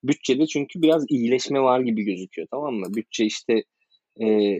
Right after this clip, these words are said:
biraz açık veriyordu geçen sene. Bu sene biraz fazla vermeye başladı. Aslında bunun da en temel sebebi şey işte o baz etkisi gibi. Geçen sene her yer kapalı olduğu için, e, vergi toplayamıyorsun, bilmem ne yapamıyorsun. E, onun için biraz açık veriyor bütçem. Bu sene biraz fazla vermeye başladım.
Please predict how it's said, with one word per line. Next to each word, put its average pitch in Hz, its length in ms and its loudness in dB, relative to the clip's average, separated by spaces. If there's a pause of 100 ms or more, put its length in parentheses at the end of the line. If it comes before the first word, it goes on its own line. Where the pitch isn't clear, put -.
(180)
biraz 120 420 0
açık - 340 -4
veriyordu 104 380 2
geçen 107 300 -2
sene. 160 420 -2
Bu 131 40 -4
sene 131 280 -2
biraz 131 280 2
fazla 120 360 4
vermeye 117 420 2
başladı. 117 500 -2 (380)
Aslında 147 320 -2
bunun 160 280 4
da 131 80 0
en 147 140 0
temel 143 280 -2
sebebi 147 360 -4
şey 135 200 -2
işte - 220 -6
o 117 160 2
baz 120 180 4
etkisi 123 420 -4
gibi. 95 240 -6 (320)
Geçen 135 280 0
sene 131 200 -4
her 123 180 0
yer 131 240 4
kapalı 127 300 -2
olduğu 139 240 4
için, 127 240 -2
e, 110 80 0
vergi 120 300 4
toplayamıyorsun, 95 800 -6
bilmem 117 320 -2
ne 120 80 -2
yapamıyorsun. 110 680 -4 (480)
E, 117 40 -2 (440)
onun 139 200 6
için 151 240 2
biraz 160 240 4
açık - 300 -4
veriyor 107 220 4
bütçem. 175 380 -2
Bu 165 40 0
sene 185 260 0
biraz 175 260 0
fazla 147 320 4
vermeye 110 360 2
başladım. 135 500 -6